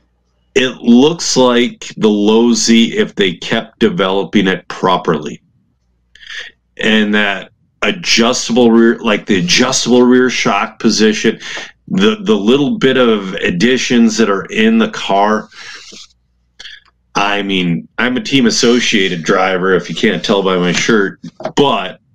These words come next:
I'm excited, and I hope that there's another contender in the ring. I really do. Um, and also, there, I know locally there's a lot of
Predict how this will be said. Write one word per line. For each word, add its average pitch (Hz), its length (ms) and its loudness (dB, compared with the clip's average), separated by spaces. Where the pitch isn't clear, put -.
I'm 113 220 0
excited, 110 760 0
and 104 260 -2
I 95 220 -2
hope - 560 -2
that 95 160 -2
there's 98 260 2
another 95 300 0
contender 87 560 -2
in 78 80 0
the 76 80 -4
ring. 73 240 -6
I - 40 -4
really 98 400 2
do. 76 240 -8
Um, 92 540 -2
and 117 100 2
also, 151 360 0
there, 117 260 0
I 120 140 0
know 123 160 -4
locally 117 500 2
there's 104 300 2
a 98 60 0
lot 101 360 2
of 92 260 -4